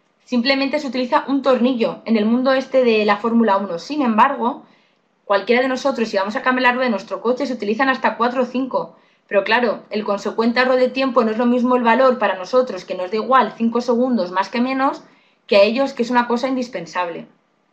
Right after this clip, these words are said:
Vale, a continuación seguimos con la técnica smez. Entonces, los sistemas más comunes que se suelen adaptar la maquinaria de la planta con la intención, pues, de reducir estas paradas entre lote y lote,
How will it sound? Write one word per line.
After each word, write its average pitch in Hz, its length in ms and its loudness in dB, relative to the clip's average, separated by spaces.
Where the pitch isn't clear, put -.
Vale, 175 360 0
a 202 100 -6
continuación 214 880 -2
seguimos 220 460 -2
con 269 140 0
la 220 160 2
técnica 233 360 0
smez. 170 360 -8
Entonces, 202 560 -4
los 208 140 -4
sistemas 226 360 -2
más 302 160 -2
comunes 285 640 -2
que 226 100 2
se 226 140 -2
suelen 254 240 0
adaptar 277 340 4
la 269 100 2
maquinaria 247 440 2
de 247 80 2
la 226 160 2
planta 254 340 2
con 208 120 4
la 202 60 0
intención, 202 440 -4
pues, 240 160 2
de 131 80 2
reducir 185 480 -2
estas 226 260 -4
paradas 226 480 2
entre 208 200 -8
lote 220 240 -4
y - 20 0
lote, 233 480 -2